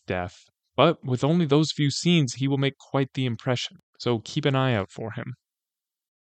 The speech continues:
Well, that's book five. We have witnessed the first of several Aristae in the Iliad, comical wounding of two gods,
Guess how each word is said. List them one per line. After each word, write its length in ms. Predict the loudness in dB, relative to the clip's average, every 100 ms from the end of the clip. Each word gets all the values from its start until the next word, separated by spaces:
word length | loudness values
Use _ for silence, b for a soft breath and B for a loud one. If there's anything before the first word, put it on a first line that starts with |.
| _ _ _ _ _
Well, 420 | 6 10 10 8
that's 320 | 6 4 2
book 280 | 2 2 2
five. 680 | 2 4 6 6 4 4 -2 -4 _ _
We 200 | 0 2
have 260 | 4 2 2
witnessed 340 | 2 2 2
the 80 | 0
first 380 | 4 2 2 -2
of 120 | -4
several 400 | 2 2 4 2
Aristae 560 | 2 2 0 0 0 0
in 160 | -2
the 120 | -6 0
Iliad, 400 | 2 2 0 -10 _ _ _ _ -6
comical 520 | 0 2 2 0 -2
wounding 380 | 2 2 2 0
of 100 | -4
two 260 | -2 -2
gods, 460 | 2 4 4 2 -2